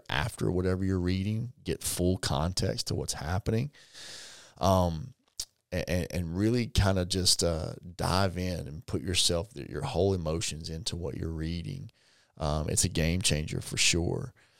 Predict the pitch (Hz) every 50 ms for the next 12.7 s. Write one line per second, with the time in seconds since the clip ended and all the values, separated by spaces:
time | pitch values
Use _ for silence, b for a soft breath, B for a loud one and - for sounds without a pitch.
0 | B B B B B B B - 104 104 - 92 90 90 90 87 82 76 - -
1 | - - - - 90 95 113 139 151 123 98 92 90 82 73 80 - - - 82
2 | 76 80 90 - - - 90 82 76 76 85 90 113 - - 95 82 76 76 80
3 | 80 90 - - 110 104 98 90 - - - 90 85 80 76 82 87 - - 71
4 | 69 - - - - 73 76 85 87 76 69 73 - - - - 78 80 - -
5 | - 87 78 - - - - 87 - - - 95 104 - - - 76 73 78 69
6 | 65 - - - - 67 - - - - 82 78 76 71 69 69 69 69 69 -
7 | - 67 67 71 76 73 - - - 64 - - 60 - 85 90 76 78 85 85
8 | 80 80 76 - - 69 65 - - - - - - - - 60 - - - -
9 | - - - 65 62 - - - b b b b b b b b b b b b
10 | b b b b b - - 87 82 80 76 73 67 65 65 71 - - - _
11 | _ _ _ - 80 82 73 - - - - 85 85 82 78 73 76 - - -
12 | - 76 76 73 78 76 - - - - 73 73 73 -